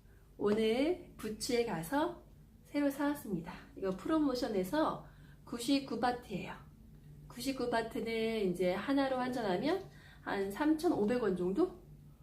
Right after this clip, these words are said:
근데 이 제품은 정말 여서-, 여성분들이 가성비 좋다고 하죠? 정말 이거 사가셔서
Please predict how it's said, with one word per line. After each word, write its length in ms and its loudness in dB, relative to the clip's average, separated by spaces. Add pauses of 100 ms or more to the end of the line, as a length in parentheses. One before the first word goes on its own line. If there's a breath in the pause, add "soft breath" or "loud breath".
(140)
근데 160 -8
이 120 2
제품은 680 8
정말 400 2
여서-, 600 6
여성분들이 1200 2 (540 loud breath)
가성비 540 4
좋다고 380 -2
하죠? 500 0
정말 240 -8
이거 100 -2
사가셔서 880 0